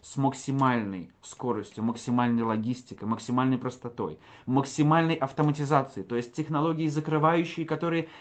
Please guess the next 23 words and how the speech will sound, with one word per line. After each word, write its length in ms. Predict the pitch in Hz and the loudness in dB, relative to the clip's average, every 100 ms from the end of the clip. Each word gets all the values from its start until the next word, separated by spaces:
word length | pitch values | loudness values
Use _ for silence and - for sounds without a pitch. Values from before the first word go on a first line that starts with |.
| - | -8
забирают 800 | 147 143 170 180 180 196 175 165 | -2 2 4 6 6 6 4 0
на 120 | 165 | -2
себя, 320 | 160 170 160 | -2 2 4
закрывают 540 | 147 151 180 214 208 185 | 4 2 4 6 6 4
наши 440 | 196 196 196 185 - - - | 2 2 0 -2 -6 -20 0
потребности, 840 | 180 175 220 285 196 131 - 101 85 | 2 4 6 4 2 0 -2 -10 -6
но 600 | 113 143 160 202 254 - | 0 4 6 6 4 -2
не 220 | - 143 143 | -2 0 2
просят 420 | 170 202 202 185 | 2 2 0 -4
от 180 | 113 147 | -4 2
нас 320 | 156 175 - | 2 0 -4
усилий. 720 | 139 143 - 175 165 113 - - | -6 -4 -6 -4 -2 -2 -4 -6
Наши 380 | 143 165 160 160 | 0 0 2 2
роботы 420 | 175 233 143 143 | 4 4 2 0
и 60 | 120 | 0
наши 260 | 151 - 160 | 0 -2 -6
технологии 640 | - - 160 175 190 160 | -10 -2 2 4 4 2
уже 340 | 160 156 190 - | 0 2 0 -2
способны 720 | - 156 - 202 170 104 92 - - | -2 -2 2 2 2 -2 -6 -12 -10
с 80 | |
помощью 400 | - 160 156 156 | -2 2 2 0
компьютеров, 560 | 147 156 156 185 165 - | 0 0 0 -2 -2 2
алгоритмов – 540 | 147 156 190 190 156 | 4 4 2 0 -4